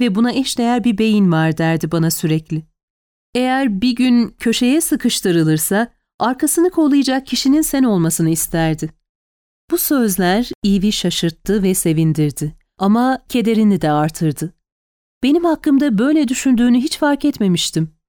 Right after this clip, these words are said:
Feeney Eve'e baktı. İlgi çekici bir yüzü vardı genç kadının. Güzelliği insanın kalbini hoplatacak türden değildi belki ama çıkık elmacık kemikleri, ince kemikli yüzü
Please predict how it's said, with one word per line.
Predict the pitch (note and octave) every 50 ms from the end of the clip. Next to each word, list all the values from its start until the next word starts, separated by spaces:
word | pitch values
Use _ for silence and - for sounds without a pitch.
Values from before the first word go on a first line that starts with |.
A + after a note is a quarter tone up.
| _ _ _ _ _ _ _ _ _ _ _
Feeney | - D4+ E4 E4 D4+ D#4 D#4 D4 -
Eve'e | A3 G#3+ F#3+ G#3 F#3 D#3
baktı. | E3 D#3 D#3 D#3 - _ - D#3+ D#3+ D#3 _ _ _ _ _ _ _ _ _ _ _
İlgi | - C4+ C#4+ C#4+ G4 F4+
çekici | - D4 C#4+ - C#4+ A3+ B3 F3+
bir | F#3+ E3+
yüzü | E3+ F3 D#3+ - F#3 E3+
vardı | F3 E3+ E3+ E3 D#3+
genç | E3+ F3 F3 F3+ F3+ -
kadının. | - F3+ E3 E3 D#3+ E3 D#3+ E3+ F3+ - _ _ _ _ _ _ _
Güzelliği | - G3 F3 G3+ G3 F#3+ F#3 F3+ G3+ A#3+ C#4 -
insanın | - G#3 G#3+ - A#3+ A3+ B3 C#4+
kalbini | C#4 - C4 A#3+ A3+ G#3+ A3 A3
hoplatacak | A3 G3 G#3+ G3+ - G#3+ G#3 - G#3+ G#3 A#3 A#3+ A#3+ -
türden | - G#3+ G3 G#3 G#3 G#3+ A3 G3
değildi | A3+ A3+ G#3+ F3 - D#3+
belki | C#3+ D#3 D#3 D#3+ - - A#3+ A3
ama | F#3 D#3+ D#3 F3 G3 - _ _ _ _ _ _
çıkık | - C4+ B3+ - E4+ - -
elmacık | B3 A#3+ A3+ A3+ A3 G#3+ A#3 A#3 -
kemikleri, | - G#3 F#3 F#3+ F#3 - - F3 E3 D#3 F3 A#3+ A#3+ _ _ _ _
ince | - G3+ G3 F#3+ F#3+ A3 A3
kemikli | - G#3+ F3 F3 F3 E3+ - F3+
yüzü | F3 E3 D#3+ D3+ C#3+ - D#3+ F#3 A#3